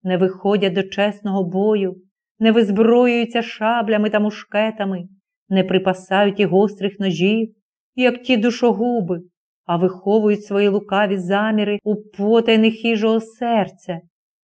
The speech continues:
плетуть тенета на правду в пітьмі своєї совісті,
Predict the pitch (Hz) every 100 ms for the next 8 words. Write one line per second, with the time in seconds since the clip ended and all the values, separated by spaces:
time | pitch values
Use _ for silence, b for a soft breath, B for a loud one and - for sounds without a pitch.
0 | _ 196 208 214 226 226 214 208 226 226
1 | 196 196 196 196 220 233 196 214 208 _
2 | _ - 233 226 220 226 233 233 220 220
3 | 226 220 220 - 240 233 208 190 - 196
4 | 180